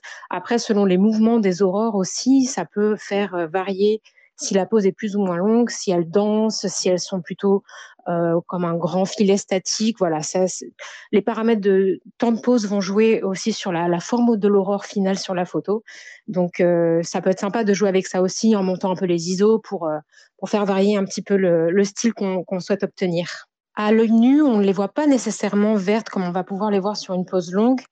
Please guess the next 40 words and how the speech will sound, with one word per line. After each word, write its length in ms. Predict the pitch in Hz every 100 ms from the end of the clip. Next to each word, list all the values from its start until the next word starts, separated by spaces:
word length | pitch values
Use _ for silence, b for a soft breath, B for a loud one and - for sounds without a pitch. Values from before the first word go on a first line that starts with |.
| B B B B -
euh, 180 | 180 170
puisqu'évidemment, 680 | 160 208 - 185 175 202 202
en 80 |
pose 240 | 156 190 175
longue, 240 | 202 214
bah, 80 | 180
on 60 | 170
capture 300 | 180 - 180
plus 200 | - 190
de 80 | 160
lumière, 380 | 160 196 214
donc 180 | 190 190
on 60 | 180
va 100 | 170
capturer, 540 | 165 165 - 170 185 190
euh, 240 | 170 165 160 _ _ _ -
plus 180 | 220
d'intensité 640 | 196 190 180 185 - 196 214
au 20 |
niveau 220 | 190 165 165
des 100 | 165
couleurs 320 | - 185 185
dans 80 | 160
le 60 |
ciel. 420 | 156 - 208 233 247 B B B B -
Après, 500 | - - 233 254 - _
par 180 | - 175
chance, 320 | - 226 220
parfois, 320 | - 185 -
on 100 | 220 185
arrive 240 | 170 170
quand 100 | -
même 160 | 220 233
à 100 | 180
distinguer 440 | 170 - 190 180
très 180 | 180 233
bien 140 | 214
les 100 | 202
couleurs, 460 | 190 - 196 202 196
euh, 100 | 170